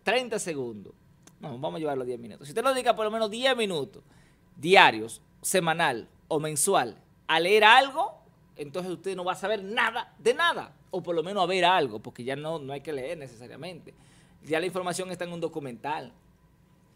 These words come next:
la información está en un video, en una entrevista. Me comentaba Pedro que un comunicador de aquí, eh, el fin de semana colocaba una entrevista que le hicimos a un bombero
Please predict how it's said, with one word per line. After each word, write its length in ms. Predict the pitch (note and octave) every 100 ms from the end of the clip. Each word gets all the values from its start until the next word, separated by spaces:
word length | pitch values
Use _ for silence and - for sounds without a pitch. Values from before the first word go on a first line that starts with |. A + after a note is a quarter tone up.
| -
la 120 | E3
información 500 | D#3+ D#3+ D3+ D#3 F3
está 160 | E3+
en 60 | D#3+
un 100 | D3+
video, 480 | C3+ A2+ D3+ C3 F#2+ _ - -
en 140 | D3+
una 140 | D3+
entrevista. 600 | D3+ C3+ C3 F3 E3+ - G2+ _ _ _
Me 100 | -
comentaba 540 | C#3+ F3 F3 F#3+ A3+ A3+
Pedro 400 | A3+ G3+ A3 -
que 340 | D#3 D#3 D#3
un 120 | D3 D3
comunicador 640 | F3 F3 F#3+ G3+ F#3+ F#3
de 100 | G#3
aquí, 340 | G#3 A3 - - _ _ _ _ _ _
eh, 540 | B2+ A#2+ A2+ G#2+ - - -
el 140 | B2+
fin 160 | D#3 E3+
de 60 |
semana 380 | F#3 G3+ G3+ G3
colocaba 400 | F3+ E3+ E3+ F#3+
una 120 | G3+
entrevista 400 | G3+ A3 A3 A3
que 100 | G3
le 80 | F3
hicimos 320 | C#3+ F3+ F#3+
a 60 | F#3+
un 100 | G3
bombero 480 | G#3+ A3 G#3 A#3+